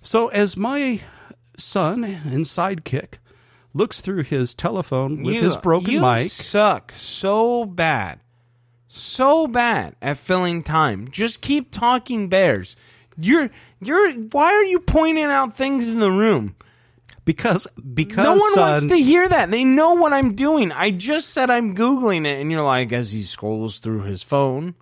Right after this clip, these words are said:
Speaker 1: It's, it's because I like to embarrass you. It, it's
Speaker 2: You're
Speaker 1: like
Speaker 2: not
Speaker 1: one of
Speaker 2: embarrassing me. You're annoying me.
Speaker 1: Okay, I like to annoy you.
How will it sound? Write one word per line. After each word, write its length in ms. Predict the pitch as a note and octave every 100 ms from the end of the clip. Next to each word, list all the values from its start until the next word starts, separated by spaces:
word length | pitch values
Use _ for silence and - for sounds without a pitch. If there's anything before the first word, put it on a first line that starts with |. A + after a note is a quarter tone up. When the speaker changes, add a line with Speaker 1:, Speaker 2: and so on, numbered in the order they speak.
| _ _ _ _ _ -
Speaker 1:
It's, 240 | E3 - C3+
it's 140 | C#3+
because 340 | - - G#2+
I 80 | G2+
like 280 | F#2+ F#2+ G2
to 80 | G2+
embarrass 420 | F2 F#2 F2 F2+
you. 120 | - - _ _ _
It, 220 | A#2 A2 -
it's 280 | B2 - -
Speaker 2:
You're 100 | G#3
Speaker 1:
like 80 | C#4
Speaker 2:
not 140 | D#4+
Speaker 1:
one 80 | A3+
of 40 | F3+
Speaker 2:
embarrassing 720 | F3+ B3 E4+ D4 - C3+ B2
me. 180 | B2+ D#3
You're 160 | E3 D3
annoying 720 | C#3+ E3 G#3+ D4+ C#4+ A#2+ G2+
me. 260 | F2+ E2 -
Speaker 1:
Okay, 240 | A#2+ -
I 60 | C3
like 240 | A#2 D3+
to 80 | D#3+
annoy 240 | C#3+ A#2+ E3
you. 220 | A#2